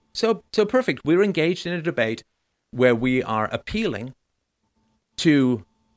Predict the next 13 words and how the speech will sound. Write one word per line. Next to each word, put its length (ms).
the 80
value 560
of 220
being 320
in 240
conformity 640
with 180
objective 420
standards 400
like 200
reason 260
and 80
evidence. 400